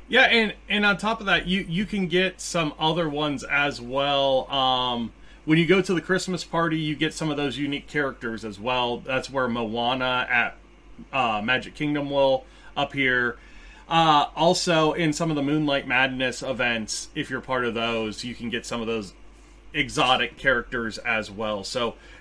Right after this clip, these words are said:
definitely another perk of those after hours events is some of those, those, those unique characters.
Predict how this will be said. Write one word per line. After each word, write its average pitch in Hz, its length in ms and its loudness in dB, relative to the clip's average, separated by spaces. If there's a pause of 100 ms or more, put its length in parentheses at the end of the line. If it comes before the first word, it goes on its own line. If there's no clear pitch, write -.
definitely 180 720 2 (160)
another 170 380 4
perk 160 500 -6
of 120 200 -2
those 131 200 -2 (100)
after 127 480 2
hours 113 480 -2
events 113 640 -4 (100)
is 123 360 0
some 127 220 -4
of 120 60 -4
those, 113 420 -6
those, 120 280 -2
those 120 260 -4
unique 117 300 -4
characters. 107 720 -6